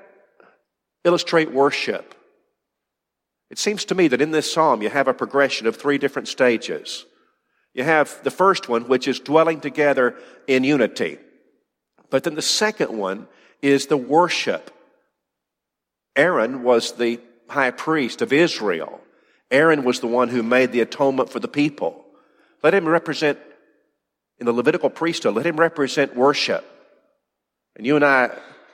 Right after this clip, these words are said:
worship together. Now, worship, if that, if that's, if, if that's acceptable to you, then worship is demonstrated here as being both vertical and horizontal.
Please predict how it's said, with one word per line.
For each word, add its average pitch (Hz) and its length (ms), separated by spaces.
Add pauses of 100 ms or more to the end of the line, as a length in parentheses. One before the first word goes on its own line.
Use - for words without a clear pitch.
worship 143 500
together. 95 600 (1160)
Now, 135 120
worship, 156 840
if 143 200
that, 156 200
if - 120
that's, - 360 (160)
if, - 240
if 139 60
that's 175 180
acceptable 156 640
to 127 180
you, 117 320 (260)
then 135 160
worship 143 720
is 127 140
demonstrated 160 520
here 127 200
as 113 120
being 131 260
both 127 260
vertical 151 360
and 113 80
horizontal. 120 760